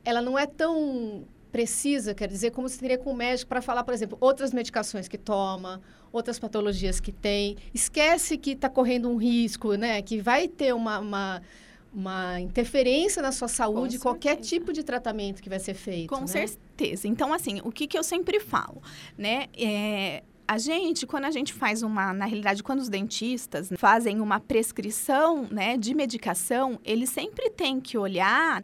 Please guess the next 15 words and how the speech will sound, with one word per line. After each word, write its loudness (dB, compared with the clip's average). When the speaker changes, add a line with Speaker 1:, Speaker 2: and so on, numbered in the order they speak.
Speaker 2:
perguntar 2
pro 0
paciente 0
aquilo 0
que -2
o -2
paciente -2
já 2
faz 0
uso. -8
Por 2
quê? -4
Pra 4
tentar 0
ser, 0